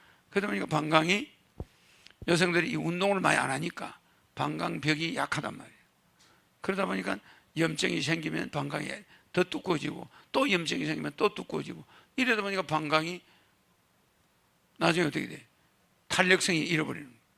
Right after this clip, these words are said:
음. 그래서 나이 들면은 관략근도 약해지고 하니까 소변이 나오고 여러 가지 병으로 전염돼 버려요.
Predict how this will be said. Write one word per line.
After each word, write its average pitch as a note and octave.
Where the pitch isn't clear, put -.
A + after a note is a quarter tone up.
음. G#2
그래서 A3+
나이 F3+
들면은 E3+
관략근도 E3
약해지고 C#3
하니까 D#3
소변이 C#3+
나오고 -
여러 D3
가지 G3
병으로 F#3+
전염돼 C3+
버려요. -